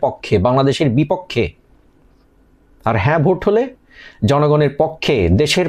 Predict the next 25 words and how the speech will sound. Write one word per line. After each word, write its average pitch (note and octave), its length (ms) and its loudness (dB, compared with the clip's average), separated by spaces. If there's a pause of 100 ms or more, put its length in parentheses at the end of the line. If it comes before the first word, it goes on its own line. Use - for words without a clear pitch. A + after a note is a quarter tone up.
পক্ষে, D3+ 480 -2
ভারতের C#3 420 2
বিপক্ষে। C3+ 640 -2 (1800)
আমি D#3+ 160 -2
তো G#3 80 0
দেখছি D#3 420 0
এই A#2 120 2
যে F3 400 2
ইন্টারনেটে B2 540 0
বিভিন্ন B2+ 460 2
জায়গায় G2+ 540 2 (120)
যত B2 360 0
জরিপ B2+ 400 2
হচ্ছে, D3+ 500 -2 (1900)
যেখানে D3+ 300 0
মোটামুটি C#3+ 440 0
একটু C#3 160 -2
নিরপেক্ষ, B2 560 0
একটু, A2+ 380 0
এ, F#2 340 2
ভারসাম্য C#3 440 0
রেখে B2+ 200 0
যারা G#2+ 240 0
কথা A#2+ 220 -2
বলছে, G2 380 0